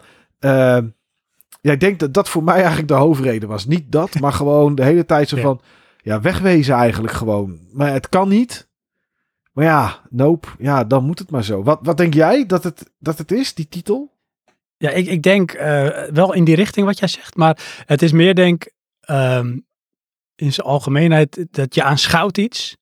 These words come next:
Speaker 2: en je, wat niet te begrijpen is, wat je niet gelooft.
Speaker 1: Ja.
Speaker 2: Het is echt het spektakel. Het, het gaat, zeg maar, beyond comprehension, om het zo maar te zeggen. En dan is het van, "Dit gaat me te ver. Het stopt hier voor mij. Nope."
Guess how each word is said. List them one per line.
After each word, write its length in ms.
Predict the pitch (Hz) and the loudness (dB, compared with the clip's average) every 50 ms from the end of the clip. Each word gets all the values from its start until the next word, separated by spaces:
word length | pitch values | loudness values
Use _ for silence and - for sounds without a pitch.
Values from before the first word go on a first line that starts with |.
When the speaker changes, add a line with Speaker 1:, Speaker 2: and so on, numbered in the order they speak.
| _ _ _ _ _ _ _ _ _ _ _ _ _ _ _ _ _ _ | _ _ _ _ _ _ _ _ _ _ _ _ _ _ _ _ _ _
Speaker 2:
en 240 | _ - 139 135 135 | _ -2 0 2 2
je, 180 | 123 131 147 139 | 0 -2 -2 -2
wat 220 | 131 139 - - | -2 -2 0 2
niet 140 | 165 190 247 | 2 2 2
te 80 | - 196 | 2 0
begrijpen 500 | 151 156 - 160 151 156 156 - - 151 | 0 0 2 2 4 4 4 2 2 0
is, 220 | 160 156 - - - | 0 0 -2 -6 -8
wat 180 | 113 117 - - | -8 -10 -8 -2
je 80 | 131 | 0
niet 160 | 139 190 220 - | 0 0 0 0
gelooft. 640 | - - 151 139 135 175 196 - - - - - _ _ _ _ _ _ | -2 -2 0 0 0 -2 -4 -8 -12 -18 -20 -20 _ _ _ _ _ _
Speaker 1:
Ja. 180 | - 120 123 135 | -6 -4 -4 -4
Speaker 2:
Het 100 | - 143 - - | -4 -4 -4 -4
is 60 | 165 | -6
echt 120 | - - | -4 -4
het 160 | - 127 - | -4 -4 -4
spektakel. 840 | - - - 170 156 - - 156 147 156 165 165 - 156 156 180 294 277 | -4 -2 -2 -2 -2 0 0 2 2 2 2 2 2 0 0 0 -2 -6
Het, 160 | 160 - - | -10 -10 -8
het 220 | - 180 156 - | -8 -8 -8 -4
gaat, 260 | - 165 151 147 - | -2 0 0 0 0
zeg 160 | - 170 160 - | 0 -2 -2 0
maar, 180 | 156 143 135 | 0 -2 0
beyond 320 | 123 139 147 170 175 170 - | 0 2 2 2 2 0 0
comprehension, 880 | - 151 151 - - 160 143 135 147 185 202 - - 175 180 208 - _ _ _ _ _ _ _ | 0 0 0 0 2 2 4 4 4 2 0 0 0 0 0 -2 -4 _ _ _ _ _ _ _
om 100 | - 151 | -2 -2
het 80 | 151 - | 0 2
zo 80 | - | 2
maar 100 | 151 151 | 0 2
te 60 | 147 | 2
zeggen. 220 | - 165 151 - 170 | 0 0 0 2 2
En 60 | 147 | 2
dan 100 | 151 151 | 2 2
is 60 | 151 | 2
het 80 | - - | 0 -2
van, 160 | - 151 135 | -2 0 0
"Dit 140 | 135 175 175 | 2 0 0
gaat 180 | - 165 151 131 | 0 0 0 0
me 100 | 147 135 | -2 -2
te 100 | - 139 | -2 -4
ver. 260 | - - 127 120 143 | -2 0 0 0 0
Het 120 | 165 143 | -2 -4
stopt 260 | - - 165 151 - - | -2 0 -2 0 2 0
hier 120 | 139 131 | 0 0
voor 120 | - 139 | 0 0
mij. 200 | 127 123 120 123 - | 0 0 0 -2 0
Nope." 340 | - 139 143 151 151 - - | 2 2 2 2 0 -2 -10